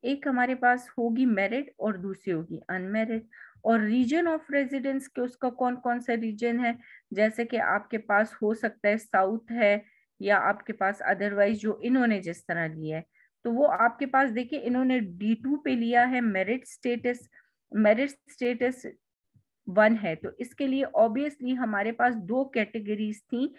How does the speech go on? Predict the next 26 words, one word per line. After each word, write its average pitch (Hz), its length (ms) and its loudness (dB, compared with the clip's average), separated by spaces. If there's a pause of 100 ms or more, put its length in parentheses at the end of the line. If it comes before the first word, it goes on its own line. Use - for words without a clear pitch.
(300)
जो 233 140 -2
इन्होंने 269 380 -2
merit 220 480 0
को - 160 -6
ले 240 220 -2
लिया 262 320 2
है 269 260 -4
और 208 300 -2
drop 226 400 -2
किसको 269 340 -6
किया 277 280 -4
है? 277 220 -6
Unmerit 190 600 -2
को 180 140 -6
इन्होंने 190 420 -4
drop 202 420 -2 (140)
या 185 160 0
base 175 360 -6
category 170 520 -8
कर 165 200 -8
दिया 165 300 -8
है। 160 80 -8 (540)
Similarly 277 580 0
अगर 233 220 0
आप 233 140 2
देखें 233 400 -6